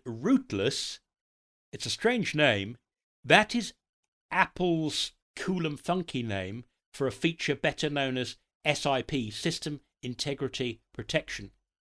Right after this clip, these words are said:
And it's a feature that Apple has had in its operating system for a while. On a Mac, there are some things that even the all-powerful root account can't do. And that includes things like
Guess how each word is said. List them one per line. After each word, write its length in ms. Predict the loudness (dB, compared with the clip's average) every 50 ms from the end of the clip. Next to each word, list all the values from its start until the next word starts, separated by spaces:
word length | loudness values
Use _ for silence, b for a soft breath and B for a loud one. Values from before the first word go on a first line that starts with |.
| _ _ _ _ _ _ _ _ -4
And 180 | -4 -4 -4
it's 120 | -4 -6 -8
a 60 | -8
feature 420 | -4 -2 -4 -4 -2 -4 -4 -2
that 200 | -2 -2 -4 -2 2
Apple 300 | 2 2 2 0 -4 -6
has 100 | -6 -6
had 360 | -8 -12 -6 -2 -2 -2 -2 -4
in 100 | -6 -8
its 220 | -8 -10 -12 -8 -4
operating 500 | -4 -4 -2 -2 -4 -4 -2 -6 -8 -8
system 360 | -6 -6 -6 -4 -4 -6 -6 -6 -4
for 80 | -4
a 80 | -4 -2
while. 580 | 0 2 2 2 4 2 2 0 -2 -4 -8 _ _ _ _ _ _ _ _ _ _ 6
On 180 | 8 8 8 8
a 60 | 6
Mac, 540 | 6 8 8 8 8 6 4 2 -2 -16 _ _ _ _ _ _ 2 6
there 160 | 6 8 8
are 60 | 6
some 320 | 4 6 6 6 6 6
things 580 | 0 2 4 4 4 4 2 0 -2 -4 -6 -10 _ _ _ 2
that 160 | 2 2 2 _ _ _ _ _ _ 0
even 540 | 2 2 2 4 4 4 4 4 4 0 -4 _ _ -2
the 200 | -2 -2 -2 0 4
all-powerful 880 | 8 10 12 12 10 8 2 0 2 4 4 4 2 0 -2 -2 -2 -4 -8
root 460 | -4 2 8 8 8 8 6 -2 -6 _ _ -6
account 560 | -6 -4 -2 0 0 0 0 -4 -8 -12 -14 _ _ -14
can't 440 | -6 -2 0 0 0 0 -4 -8 -14 _
do. 280 | 0 0 0 0 0 -6 _ _ _ _ _ _ _ _ _ _ _ _ _ _ _ _ _ _ -6
And 200 | -6 -4 -2 0
that 140 | 0 0 0 -2
includes 580 | -4 -4 -4 -2 -2 0 0 0 0 -4 -8 -10 _ _ _ _ -4
things 400 | -2 -2 -2 -2 -4 -4 -2 -2
like 420 | 0 2 4 2 2 0 -4